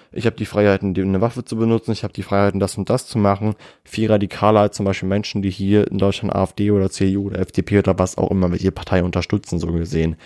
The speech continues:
Ähm, das heißt, man kann sozusagen sagen, auch der Wahlkampf in den U S A wurde auf jeden Fall mitgestaltet von den Jugendlichen. Nicht unbedingt auf den Straßen,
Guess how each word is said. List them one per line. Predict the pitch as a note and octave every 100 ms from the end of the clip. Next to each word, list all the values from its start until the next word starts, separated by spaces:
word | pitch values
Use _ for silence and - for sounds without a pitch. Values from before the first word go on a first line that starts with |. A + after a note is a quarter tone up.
| - - - _ _
Ähm, | F2+ F2+ F2+ F2 -
das | - G#2
heißt, | G2+
man | G#2
kann | A2+
sozusagen | G#2 G2+ G2+ G2+
sagen, | F#2 F#2 F#2
auch | - -
der | - G#2 G2+ F2+
Wahlkampf | G#2 - G#2+ -
in | G2
den | -
U |
S | - -
A | G2 G#2 G2+
wurde | G2 G2 - - _ _
auf | A#2 -
jeden | B2 A#2
Fall | G2+
mitgestaltet | F#2+ - - F#2 -
von | F#2
den | F2 E2+
Jugendlichen. | F2+ E2+ E2+ E2 G#2
Nicht | A#2
unbedingt | A#2+ A2
auf | -
den | G#2+ F#2
Straßen, | - G2+ A#2 - E3+